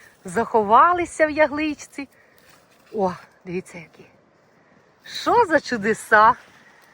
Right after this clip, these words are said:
Ого, яка тут пара сидить. А ну. Ух, які великі.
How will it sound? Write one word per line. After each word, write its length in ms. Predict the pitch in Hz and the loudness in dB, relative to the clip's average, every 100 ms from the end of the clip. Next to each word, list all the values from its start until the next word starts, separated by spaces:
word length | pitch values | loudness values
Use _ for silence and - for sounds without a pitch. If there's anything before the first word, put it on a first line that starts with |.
| _ _ _ _ _ - - _ - _ _ - | _ _ _ _ _ -20 -20 _ -20 _ _ -10
Ого, 960 | 277 370 403 403 - 415 539 508 415 320 | -2 2 2 2 0 0 2 4 2 2
яка 300 | 294 - 320 | 0 0 -2
тут 180 | 302 - | -2 -8
пара 480 | - 311 285 233 233 | -2 2 4 2 -6
сидить. 480 | - 220 180 185 - _ _ _ _ _ _ _ _ _ _ - | -8 -10 -10 -14 -14 _ _ _ _ _ _ _ _ _ _ -18
А 80 | 165 | -14
ну. 380 | 156 220 339 381 _ _ _ - _ _ _ _ | -10 -6 -6 -8 _ _ _ -20 _ _ _ _
Ух, 400 | 208 240 220 - | -18 -14 -14 -10
які 280 | 214 - 233 | -12 -10 -8
великі. 640 | 202 208 208 196 - - | -4 -4 -4 -10 -12 -18